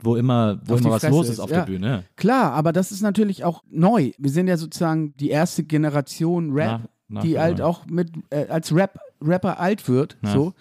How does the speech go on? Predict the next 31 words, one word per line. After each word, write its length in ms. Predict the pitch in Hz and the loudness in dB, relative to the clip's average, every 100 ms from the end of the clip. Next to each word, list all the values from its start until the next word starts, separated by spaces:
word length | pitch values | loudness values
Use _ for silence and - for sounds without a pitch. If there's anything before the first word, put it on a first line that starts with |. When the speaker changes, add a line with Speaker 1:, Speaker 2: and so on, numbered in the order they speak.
| _ | _
Speaker 1:
Ja, 60 | 131 | -4
ja, 60 | 156 | -2
Speaker 2:
Das 80 | |
Speaker 1:
genau. 140 | 139 202 | 2 2
Speaker 2:
gab's 120 | - | 4
ja 100 | 175 | 2
noch 100 | 151 | 2
nicht. 140 | 160 | 2
Und 60 | 202 | 0
da 60 | 226 | 0
muss 180 | 202 | 2
man 80 | 160 | 2
jetzt 140 | 147 175 | 0 -2
mal 100 | 175 | -4
zugucken, 540 | - 226 180 135 127 | -4 -2 -2 -2 -4
wie 120 | 151 147 | 0 0
es 160 | - | 2
wird. 240 | 214 214 - | 0 0 -2
Also 180 | 131 | 0
Speaker 1:
Ja, 60 | 143 | 0
Speaker 2:
ich 60 | 131 | 2
Speaker 1:
genau. 100 | 160 | 2
Speaker 2:
meine, 320 | 156 156 151 | 2 0 0
äh, 280 | 160 156 156 _ - _ _ _ _ _ | 0 0 0 _ -20 _ _ _ _ _
ich 100 | - | -8
finde, 220 | - 208 - | 0 0 2
Alter 260 | 190 196 | 0 2
ist 120 | 185 | 0
halt 160 | 190 170 | 0 0
so 80 | 175 | -2
ein 180 | 160 | -2